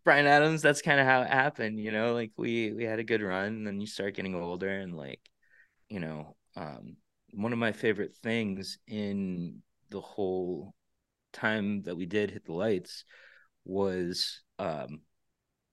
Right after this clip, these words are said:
the recording and hanging out and the creation and us getting in a room and, you know, loving a riff and turning that into, like, something that's like,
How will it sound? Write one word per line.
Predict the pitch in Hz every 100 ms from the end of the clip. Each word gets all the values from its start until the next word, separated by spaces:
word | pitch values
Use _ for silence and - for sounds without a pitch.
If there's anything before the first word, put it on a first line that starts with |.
| _ _ _ _ _ _ _ -
the | 113
recording | 107 - 139 90 76 - 107 _ _
and | 98 92 90 87
hanging | 110 107 101 95
out | 90 90 - -
and | 82 85
the | 85
creation | - 101 101 92 90 76 73 73 -
and | 92 95
us | -
getting | - 98 95
in | 90
a | 82
room | 90 98 92 87 82 80 76 67 -
and, | 82 82 78 78 - _ - - - - _ -
you | 95
know, | 80
loving | 80 92 101 101 95 90 82 95
a |
riff | 90 95 90 73 - - _ -
and | 82 80 80 78 78
turning | - 104 92 90
that | 92 87 85
into, | 82 98
like, | 87 -
something | - 87 - 87 78 76
that's | 69 - 87
like, | 80 80